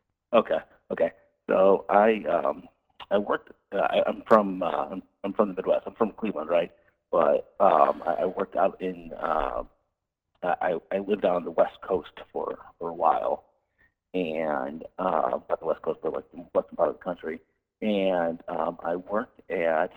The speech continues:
a, uh, shoe store in a very, very large mall. It's actually the company I worked for is,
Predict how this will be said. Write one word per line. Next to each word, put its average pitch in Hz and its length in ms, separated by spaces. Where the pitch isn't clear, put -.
a, 82 300
uh, - 80
shoe 277 120
store 62 420
in 78 240
a 76 240
very, 90 260
very 85 220
large 82 240
mall. 73 280
It's - 100
actually 80 340
the 80 100
company - 300
I 80 40
worked 85 340
for 78 280
is, 73 60